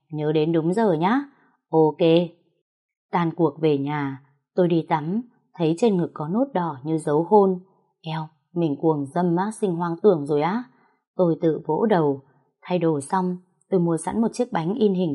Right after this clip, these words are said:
tôi và Hoa từ thời sinh viên. Ra đến cửa, tôi gặp Diệp đang bước xuống xe và đem theo rất nhiều đồ. "Chúng ta nói chuyện một chút được không Hà? Để sau đi, mình bận."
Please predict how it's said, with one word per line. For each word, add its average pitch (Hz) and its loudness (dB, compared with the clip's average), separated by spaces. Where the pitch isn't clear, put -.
tôi 190 2
và 170 -2
Hoa 175 -4
từ 165 2
thời 156 0
sinh 175 -2
viên. 185 4
Ra 180 -2
đến 165 2
cửa, 180 4
tôi 208 4
gặp 170 -2
Diệp 156 0
đang 165 -4
bước 240 0
xuống 175 2
xe 190 -4
và 165 -4
đem 170 -2
theo 175 -2
rất 269 -2
nhiều 160 2
đồ. 143 2
"Chúng 165 -2
ta 180 -4
nói 170 -2
chuyện 208 0
một 156 -4
chút 262 0
được 196 2
không 190 -4
Hà? 156 -6
Để 175 2
sau 170 -4
đi, 175 0
mình 160 0
bận." 147 -2